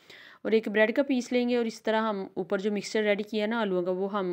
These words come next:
ऊपर लगा देंगे और दूसरी साइड पे भी, दोनों साइडों पे हम लगाएंगे। ठीक है जी।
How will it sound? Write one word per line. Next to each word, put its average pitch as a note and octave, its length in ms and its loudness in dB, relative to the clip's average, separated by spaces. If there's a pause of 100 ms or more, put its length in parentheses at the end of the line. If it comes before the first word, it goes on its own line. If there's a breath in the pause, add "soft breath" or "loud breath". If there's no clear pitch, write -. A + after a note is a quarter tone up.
ऊपर F3+ 200 -2
लगा B3+ 280 2
देंगे A#3 260 -2
और G#3 240 -6
दूसरी F#3+ 280 -8
साइड F#3+ 200 0
पे F#3 100 -2
भी, F#3 80 -4
दोनों G#3+ 200 0
साइडों A3+ 260 0
पे F#3+ 80 -4
हम F#3 180 -2
लगाएंगे। D#3 480 -4
ठीक G3 220 -10
है C4+ 80 4
जी। C4+ 140 -2